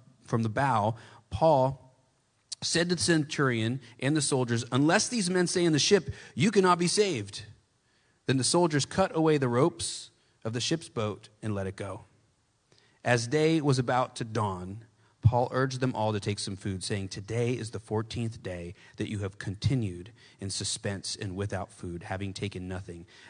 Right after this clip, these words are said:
Therefore, I urge you to take some food, for it will give you strength, for not a hair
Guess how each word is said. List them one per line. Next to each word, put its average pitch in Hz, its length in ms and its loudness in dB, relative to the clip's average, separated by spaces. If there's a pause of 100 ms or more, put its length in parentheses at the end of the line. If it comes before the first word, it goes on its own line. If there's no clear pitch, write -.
Therefore, 113 580 0
I 98 180 -2
urge 127 280 2
you 139 80 -4
to 113 80 -8
take 113 180 -2
some 110 160 -6
food, 82 380 -12 (340)
for 98 320 -2
it - 320 -4 (340)
will 101 200 0
give 110 280 -4
you 123 120 -2
strength, - 680 -10
for - 200 -8
not 98 280 -4
a 98 60 -12
hair 92 680 -10